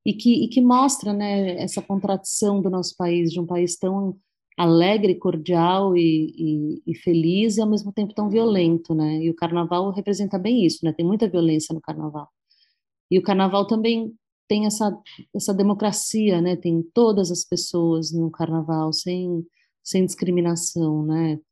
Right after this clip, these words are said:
Tem, junta muita gente diferente, e eu acho que a violência contra a mulher tem essa característica também, que ninguém, ninguém tá ileso, né? Não é porque você,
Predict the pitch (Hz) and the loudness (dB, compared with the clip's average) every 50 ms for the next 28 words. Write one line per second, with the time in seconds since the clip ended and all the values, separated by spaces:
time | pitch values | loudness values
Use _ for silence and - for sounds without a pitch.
0 | - - - 165 165 160 160 160 160 - _ _ _ _ _ _ _ _ _ - | -18 -8 -4 -2 -2 -2 -2 -4 -6 -10 _ _ _ _ _ _ _ _ _ -12
1 | 147 139 143 202 233 240 214 - 196 170 175 175 170 175 170 170 156 170 170 165 | -8 -2 2 4 6 6 6 4 2 2 2 2 2 0 0 -2 0 0 0 0
2 | - 165 156 170 160 - 175 165 160 160 156 160 165 170 170 - - - 190 185 | -2 -6 -10 -10 -8 -4 -4 0 0 2 0 0 0 -4 -6 -8 -10 -10 -10 -10
3 | - 175 170 170 170 165 165 165 165 - - - 175 160 175 180 175 170 170 170 | -8 -6 -6 -4 -4 -4 -4 -4 -6 -8 -6 -6 -4 -2 0 0 0 2 2 2
4 | 170 170 - - 170 160 - 175 170 170 175 170 170 170 170 170 170 - 185 180 | 0 0 -2 -4 -6 -6 -4 -4 -4 -2 -2 -2 -2 0 -2 -2 -4 -4 -6 -4
5 | 180 180 - 170 175 175 175 170 175 - 190 185 175 165 165 - - - 151 - | -4 -4 -6 -6 -6 -6 -6 -6 -8 -6 -4 -2 0 -2 -2 -4 -10 -12 -12 -8
6 | - 165 156 151 147 147 147 - - 160 160 160 156 156 160 170 175 175 170 _ | -6 -4 -4 -4 -4 -6 -8 -6 -4 -2 -2 2 2 2 2 2 0 -4 -8 _
7 | _ _ _ _ _ _ _ - 165 156 156 175 185 180 185 180 180 180 170 156 | _ _ _ _ _ _ _ 0 2 4 4 4 2 2 2 2 2 4 4 4
8 | 143 143 143 - - 156 151 156 156 160 165 160 _ - 156 156 156 151 156 156 | 4 2 0 -2 -4 -2 -2 -2 -2 -2 -4 -8 _ -8 -4 -4 -2 -2 -4 -6
9 | _ - 165 156 160 156 - - 160 156 151 151 151 | _ -6 -6 -4 -4 -6 -6 -4 -2 -2 -2 -2 -4